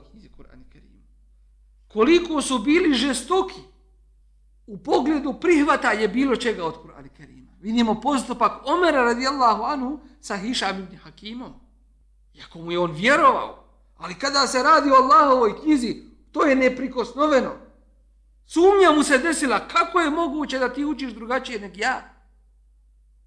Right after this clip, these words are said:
Ja ti vjerujem kao muslimanu i nisam nikad od tebe laž čuo,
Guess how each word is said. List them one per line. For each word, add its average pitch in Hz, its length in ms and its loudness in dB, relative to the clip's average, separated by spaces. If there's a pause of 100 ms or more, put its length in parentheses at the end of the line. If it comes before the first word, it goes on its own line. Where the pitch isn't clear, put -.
(140)
Ja - 80 -10
ti 185 140 -12
vjerujem 311 440 2
kao 285 180 4
muslimanu 254 640 -4
i 220 80 -4
nisam 254 340 -4
nikad 277 320 -2
od 262 40 -12
tebe 240 200 -6
laž 254 220 0 (100)
čuo, 269 460 -12